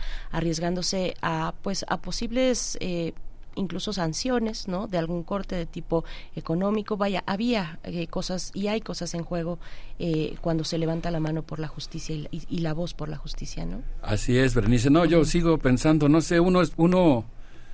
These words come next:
Speaker 2: no sé, hablo genéricamente porque quizá la historia también ya nos debería de hacer un poco más escépticos, pero creo que uno con, con legítima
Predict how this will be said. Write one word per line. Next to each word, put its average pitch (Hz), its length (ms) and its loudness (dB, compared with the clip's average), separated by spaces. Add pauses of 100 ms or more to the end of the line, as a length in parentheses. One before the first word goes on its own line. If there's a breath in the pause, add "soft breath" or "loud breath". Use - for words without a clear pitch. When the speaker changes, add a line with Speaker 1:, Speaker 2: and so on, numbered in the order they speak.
(200 soft breath)
Speaker 2:
no 208 120 4
sé, 175 180 8
hablo 185 260 10
genéricamente 131 800 8
porque 104 260 2
quizá 131 240 4
la 131 120 6
historia 131 340 6
también 113 320 4
ya 120 80 4
nos 117 340 -2
debería 101 360 2
de 110 60 2
hacer 107 200 -2
un 104 80 -2
poco 107 240 -2
más 104 140 0
escépticos, 117 580 0
pero 120 300 4 (440 loud breath)
creo 226 220 4
que 269 140 6
uno 214 300 6
con, 135 280 8
con 135 220 4
legítima 131 960 6